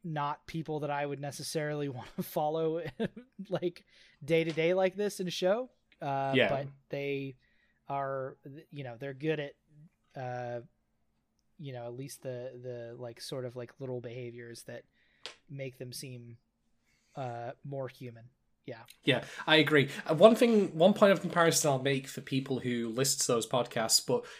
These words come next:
Speaker 2: if you haven't, I can go through it a little bit briefly anyway, is when myself and Doc covered Horimiya, um, this is not to drag on Horimiya, but Hor-, what Horimiya did a lot of times, it had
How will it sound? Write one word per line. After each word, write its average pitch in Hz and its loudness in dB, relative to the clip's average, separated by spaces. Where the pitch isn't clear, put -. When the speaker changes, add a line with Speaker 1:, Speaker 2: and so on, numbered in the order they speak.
Speaker 2:
if 156 0
you 156 4
haven't, 147 10
I 113 2
can 120 -6
go 120 2
through 120 2
it 107 0
a - 0
little 107 -2
bit - -10
briefly 127 0
anyway, 110 -2
is 113 -2
when 185 4
myself 151 6
and 131 2
Doc 131 4
covered 120 -2
Horimiya, 117 0
um, 127 2
this 185 6
is 175 2
not 180 4
to 156 6
drag 139 4
on 123 2
Horimiya, 120 2
but 113 0
Hor-, 147 4
what 151 2
Horimiya 156 6
did 139 6
a - 4
lot 120 4
of 110 2
times, 110 0
it 123 0
had 139 6